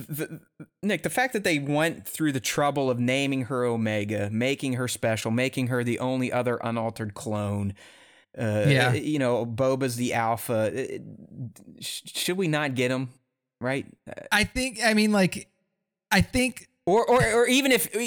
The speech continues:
Speaker 1: maybe she pulls up the file and sees him, like, they, they need
Speaker 2: Yeah.
Speaker 1: to make the connection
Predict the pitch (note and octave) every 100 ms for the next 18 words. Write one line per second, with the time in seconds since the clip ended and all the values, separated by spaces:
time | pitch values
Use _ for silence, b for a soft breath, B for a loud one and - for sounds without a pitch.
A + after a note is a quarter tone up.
0 | G#3+ A3 A#3 G#3 G#3 - G#3+ F3+ F#3+ D#3+
1 | - F3 E3+ D#3+ C3 B2 A#2+ - G3+ G3
2 | C#3 A2+ C3 D#3+ F3+ E3 - B D3+ G3+
3 | F#3+ E3+ C#3+ G#3 G3 F#3+ F3 - D#3 D#3
4 | E3 - C#3+ B2+ A#2+